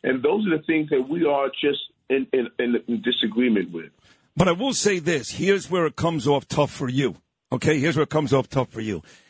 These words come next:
Speaker 2: If all those things are true, and he's such a bad governor, right, and he's so anti-American in all those respects,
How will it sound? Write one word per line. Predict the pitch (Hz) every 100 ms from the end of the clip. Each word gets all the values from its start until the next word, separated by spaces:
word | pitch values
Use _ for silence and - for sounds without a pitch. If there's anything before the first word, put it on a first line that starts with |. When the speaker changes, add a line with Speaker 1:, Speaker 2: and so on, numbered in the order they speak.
| _
Speaker 2:
If | - 120
all | 151 262
those | 254 214 -
things | 214 185 160
are | 151
true, | 127 - 123 80 - _ _ _ -
and | 135
he's | 135 143
such | 190 196 196
a |
bad | 165 180 170 160
governor, | 120 160 127 98 78 - _ _ _ _
right, | 147 147 160
and | 143 131
he's | 139
so | - 180 170
anti-American | 175 170 170 151 139 156 160 139 143
in |
all | 147 151
those | 151 139
respects, | 135 127 - - 117 - -